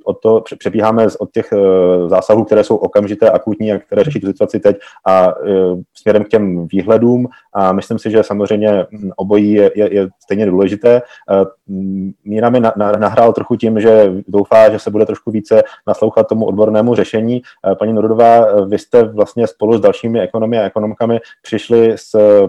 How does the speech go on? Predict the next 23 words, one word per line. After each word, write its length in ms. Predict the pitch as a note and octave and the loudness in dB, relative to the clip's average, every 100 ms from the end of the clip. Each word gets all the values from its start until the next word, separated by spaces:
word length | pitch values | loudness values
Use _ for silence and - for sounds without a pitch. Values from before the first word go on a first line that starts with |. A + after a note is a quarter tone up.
| - | 0
projektem, 600 | G#2+ A#2+ - B2+ A2+ G#2 | 0 0 2 0 0 -2
eh, 200 | F#2 F2 | -2 -4
Koronerv, 560 | - A2 A#2 A#2+ A#2+ A#2+ - | 2 2 4 2 2 0 -4
tedy, 240 | - G#2+ G#2+ | -4 -2 -2
eh, 580 | - _ G#2 G2 G2 G2 | -4 _ -4 0 0 0
nějakého, 400 | G2+ - A2 A2 | -4 -2 -2 0
jakéhosi 380 | G#2 A2+ A2 - | 0 0 -4 -8
expertního 720 | G#2 - A2 A#2+ A2+ A#2+ A2+ | -10 -2 -2 -2 -2 0 0
orgánu, 640 | - F#2+ G2 A2 A2 A2+ | -2 -4 -2 -2 -2 -4
který 280 | G#2+ G#2+ G#2+ | -4 -2 -2
by 120 | G#2+ | -2
měl, 240 | G#2+ A2 A2 - _ | 0 0 0 -6 _
eh, 240 | G#2 G2 G2 | -2 0 2
radit 300 | G2+ A2+ A2 | 0 0 -2
vládě 360 | F#2+ F#2 G#2 | 2 2 2
nebo 200 | G#2 G#2 G2 - | 0 -2 -4 -6
vlastně 220 | F#2+ A2 | -8 -6
všem, 240 | - G#2+ | -4 -4
kteří 180 | G#2+ G#2+ | -4 -4
budou 280 | G#2 G#2+ G#2 | -2 -2 -2
ochotni 340 | - G#2 G#2+ | -4 -4 -4
naslouchat, 480 | G2 - A2 - A2+ | -4 -4 -6 -2 -2
eh, 760 | - - - G2 G2 F#2+ F#2 | -2 -20 -6 -2 2 2 0